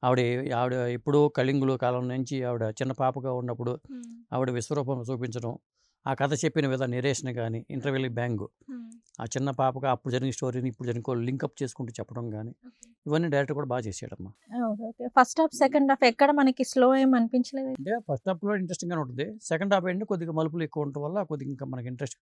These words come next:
Speaker 1: క్రియేట్ అవుతుంది.
Speaker 2: అంటే ట్విస్టులు ఎక్కువ ఉన్నాయి.
Speaker 1: ఆ, ట్విస్టులు ఎక్కువ ఉంటాయి.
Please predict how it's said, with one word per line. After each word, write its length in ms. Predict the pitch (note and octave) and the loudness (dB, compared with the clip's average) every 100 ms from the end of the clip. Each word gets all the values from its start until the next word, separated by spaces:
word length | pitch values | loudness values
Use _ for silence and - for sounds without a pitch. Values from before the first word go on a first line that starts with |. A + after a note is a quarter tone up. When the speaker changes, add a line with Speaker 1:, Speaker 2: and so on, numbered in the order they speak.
| _ | _
Speaker 1:
క్రియేట్ 220 | C3+ C3 | -4 -4
అవుతుంది. 320 | A#2+ A2+ G2 | -4 -6 -8
Speaker 2:
అంటే 200 | B2 E4 | -2 0
ట్విస్టులు 440 | D#4+ D4+ C4+ - C4+ | 0 0 -2 6 6
ఎక్కువ 240 | A#3+ A#3+ | 6 -2
ఉన్నాయి. 180 | G#3+ G3+ | -2 -4
Speaker 1:
ఆ, 40 | |
ట్విస్టులు 340 | B2+ D3 _ C3+ | -6 -10 _ -8
ఎక్కువ 220 | - B2 | -6 -6
ఉంటాయి. 300 | G#2+ A2+ | -6 -10